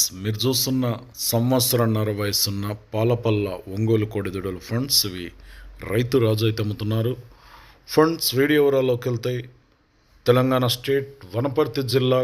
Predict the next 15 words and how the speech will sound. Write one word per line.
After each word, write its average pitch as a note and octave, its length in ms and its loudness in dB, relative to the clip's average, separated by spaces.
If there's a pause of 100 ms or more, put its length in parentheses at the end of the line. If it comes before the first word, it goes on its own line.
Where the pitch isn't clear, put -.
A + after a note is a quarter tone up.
(140)
కొత్తకోట A2 420 -2 (120)
మండలం A2+ 280 0 (400)
రామకృష్ణాపురం A#2 920 0
గ్రామం G#2 280 -4
నుంచి. G2 280 -8 (1400)
ఫ్రెండ్స్, D3 400 2
ఇక్కడ C3+ 180 2 (240)
రాజు C3+ 320 0 (320)
అనే A#2+ 180 -2 (360)
రైతుకు A#2 360 -4
చెందిన A#2 300 2
ఈ A2 80 0
యొక్క G#2+ 320 -2 (640)
టైర్ C#3 260 2
బేటాల C3+ 300 4